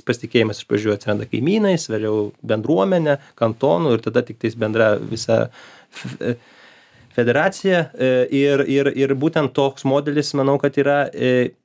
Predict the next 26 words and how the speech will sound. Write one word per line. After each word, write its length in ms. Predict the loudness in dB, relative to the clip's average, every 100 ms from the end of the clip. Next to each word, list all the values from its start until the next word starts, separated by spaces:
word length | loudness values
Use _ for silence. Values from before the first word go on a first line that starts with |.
| _ -12 -2
e, 120 | 2 2 2 -2 -2
tvaresnis, 760 | -2 0 -4 -2 -2 -2 -6 -18 _ _ -2
negu 440 | 2 2 2 0
kad 260 | -2 -4 -4
bandymai, 720 | -2 -2 0 0 0 0 0 0 -2
e, 320 | -4 -4 0 2 2 2 2 0 -2
na, 220 | 0 0 0 _ _ _ _ _ _ _ _ _ _ _ _ 0
pernelyg 540 | 2 4 4 4 2 2
daug 180 | 2 2
galių 280 | 2 0
suteikt 400 | -2 -2 -2 0 -2
valstybei. 500 | -2 0 0 -2 -6
Tai 140 | 0 2 2 0 -4
skandinavams 560 | -2 0 0 0 -2 -4
pavyko, 520 | -4 -4 -2 0 -2 -6 _ _ _
tikrai 280 | -4 0 2
aš 160 | 0 -2
tą 160 | 0 0
sutinku, 520 | -2 -4 -4 0 0
ir 100 | 0
ten 160 | 0 0
iš-, 80 | -2
apskritai 300 | -2 2 4
yra 120 | 2
toks 200 | 0 -4
kaip 140 | -8